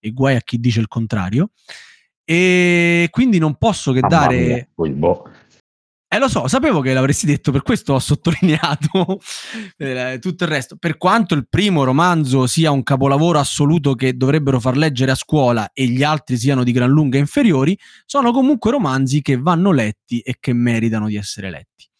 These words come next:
Speaker 1: E dicevo, non posso che dare il punto ad un Imperium, però magari metteteci accanto l'ascesa di X, così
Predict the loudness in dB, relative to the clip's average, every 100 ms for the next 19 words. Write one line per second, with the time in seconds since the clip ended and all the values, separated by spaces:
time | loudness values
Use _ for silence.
0 | _ _ _ _ _ -4 0 0 2 0
1 | 2 2 0 -4 _ _ -6 -4 -2 -2
2 | 0 -2 0 0 0 0 0 0 -2 -2
3 | -2 0 0 0 -2 -4 0 0 0 0
4 | 2 2 2 2 0 0 0 0 0 0
5 | -2 -2 -2 -2 0 0 0 0 0 0
6 | 0 2 2 2 -2 -2 0 0 0 -2